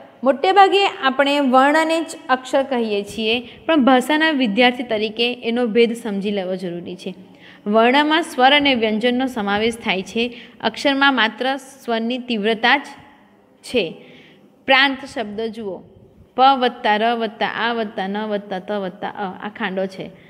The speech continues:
પ્રાંત, આ પ્રાંત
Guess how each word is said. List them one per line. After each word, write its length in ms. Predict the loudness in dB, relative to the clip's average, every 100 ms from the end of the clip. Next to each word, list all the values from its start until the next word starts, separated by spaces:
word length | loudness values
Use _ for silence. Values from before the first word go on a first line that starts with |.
| -20 -20 _ _ 0
પ્રાંત, 520 | 4 4 4 -2 -8 -10 -12 -20 _ _ _ _ _ _ _ _
આ 120 | 2 2
પ્રાંત 640 | 2 4 4 4 -2